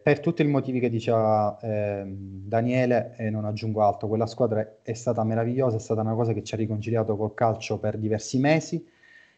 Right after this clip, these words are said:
eh, non solo gli anti-juventini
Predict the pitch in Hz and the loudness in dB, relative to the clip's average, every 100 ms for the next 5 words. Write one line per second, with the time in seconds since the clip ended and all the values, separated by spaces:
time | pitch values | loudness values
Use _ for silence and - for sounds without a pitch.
0 | _ - 110 104 104 101 101 123 127 107 | _ -2 0 2 0 -2 -2 0 2 0
1 | 117 110 101 101 101 98 95 98 98 92 | 0 0 2 -2 -4 -6 -8 -8 -10 -10
2 | 104 | -10